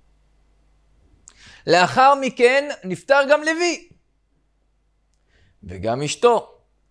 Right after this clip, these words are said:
לאה, נופלת לייבום לפני שמעון. שמעון לא יכול לייבם אף אחת מהאחיות.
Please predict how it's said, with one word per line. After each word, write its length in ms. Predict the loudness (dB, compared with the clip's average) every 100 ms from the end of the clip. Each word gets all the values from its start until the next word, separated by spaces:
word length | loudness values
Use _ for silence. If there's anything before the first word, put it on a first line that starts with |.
| -14
לאה, 420 | -4 -2 2 2
נופלת 440 | 0 -4 -2 -2 0
לייבום 440 | 0 2 0 0
לפני 560 | -4 0 0 0 -4 -12
שמעון. 460 | -14 -6 -4 -2 -4 -8 _ _ _ _ _ _ _ _ _ _ _ _ _ _ _ _ -20
שמעון 520 | -4 -2 2 2 0 -2
לא 140 | 0
יכול 240 | 2 2 4
לייבם 340 | 4 4 0
אף 140 | 0 -2
אחת 260 | -2 -4
מהאחיות. 640 | -2 -2 0 0 0 -6